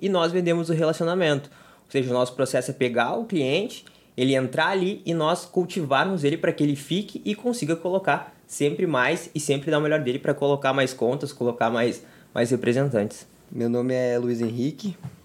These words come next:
Speaker 2: eu tenho vinte e três anos. Antes de começar a trabalhar na ZIP, eu comecei a estudar na Federal de Santa Maria. Ah, seis meses após eu vir pra Santa Maria, o gestor me ligou pra fazer uma entrevista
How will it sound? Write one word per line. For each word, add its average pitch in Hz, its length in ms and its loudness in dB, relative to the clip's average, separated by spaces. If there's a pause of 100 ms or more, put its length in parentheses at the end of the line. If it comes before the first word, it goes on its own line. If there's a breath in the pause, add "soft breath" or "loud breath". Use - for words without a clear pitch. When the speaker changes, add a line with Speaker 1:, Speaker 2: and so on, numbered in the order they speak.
Speaker 2:
eu 120 60 -10
tenho 110 500 2
vinte 104 180 0
e - 40 -10
três 98 240 2
anos. 110 400 0 (580 loud breath)
Antes 117 240 0
de 123 80 0
começar 135 300 0
a - 20 -2
trabalhar 123 400 -2
na 127 180 0
ZIP, 117 340 -4
eu 117 200 0
comecei 117 600 -2
a 107 180 0
estudar 107 380 -2
na 107 120 0
Federal 101 380 0
de - 80 -12
Santa 104 200 -6
Maria. 101 380 0 (760 loud breath)
Ah, 110 280 0
seis 135 240 0
meses 131 260 0
após 123 320 0
eu 117 60 0
vir 120 100 0
pra 120 80 -4
Santa 117 260 -2
Maria, 110 680 0
o 113 140 0
gestor 110 260 0
me 110 80 0
ligou 107 160 2
pra - 80 -16
fazer 104 160 -4
uma 104 120 0
entrevista 110 640 -2